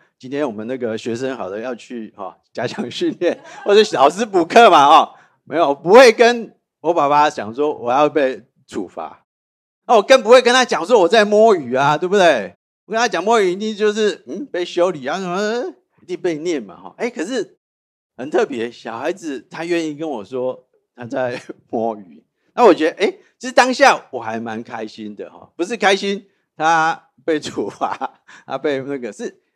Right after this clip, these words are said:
他愿意跟我分享他的真实状况，所以当下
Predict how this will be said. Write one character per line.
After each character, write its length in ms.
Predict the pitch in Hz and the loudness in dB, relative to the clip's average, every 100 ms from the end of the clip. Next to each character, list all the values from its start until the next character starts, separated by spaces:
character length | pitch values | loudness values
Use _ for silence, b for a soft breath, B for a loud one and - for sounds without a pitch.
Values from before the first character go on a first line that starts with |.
| _ | _
他 320 | - 190 196 202 | -6 -2 -2 -4
愿 280 | 196 202 165 | 0 2 2
意 400 | 156 196 127 - _ _ _ _ _ _ _ _ | -4 -18 -20 -20 _ _ _ _ _ _ _ _
跟 220 | 190 196 | -2 0
我 360 | 143 98 80 _ _ | -2 -6 -10 _ _
分 220 | 165 170 | -4 -4
享 260 | 165 123 98 | -4 -10 -12
他 140 | 127 131 | -10 -8
的 140 | 120 | -10
真 320 | - 143 131 | -10 -8 -8
实 260 | 127 _ - | -10 _ -20
状 320 | - 98 78 _ | -10 -10 -10 _
况， 220 | - - _ _ _ _ _ _ | -20 -20 _ _ _ _ _ _
所 100 | 143 | -6
以 40 | 160 | -4
当 280 | 180 170 | -2 -4
下 320 | 180 180 135 | -4 -4 -4